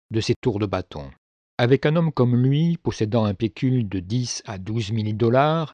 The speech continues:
et une promesse de grâce dans sa poche, le gouverneur Atherton savait, quels que fussent ses ordres, qu'il pouvait compter être aveuglément obéi.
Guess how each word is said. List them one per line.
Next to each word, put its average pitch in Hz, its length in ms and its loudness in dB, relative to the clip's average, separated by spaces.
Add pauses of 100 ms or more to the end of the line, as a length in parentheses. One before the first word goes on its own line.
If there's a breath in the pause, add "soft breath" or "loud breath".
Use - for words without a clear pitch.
(140)
et 104 60 0
une 107 180 -2
promesse 113 400 0
de 107 80 -4
grâce 101 400 -2
dans 80 100 -12
sa 92 180 -6
poche, 135 440 -2 (160)
le 131 180 6
gouverneur 135 380 4
Atherton 139 520 -2
savait, 104 520 0 (160)
quels 135 180 2
que 123 120 2
fussent - 300 -6
ses 104 280 -2
ordres, 101 340 0 (160)
qu'il 147 140 -2
pouvait 135 240 4
compter 120 380 0
être 98 340 -4
aveuglément 110 600 2
obéi. 85 440 -8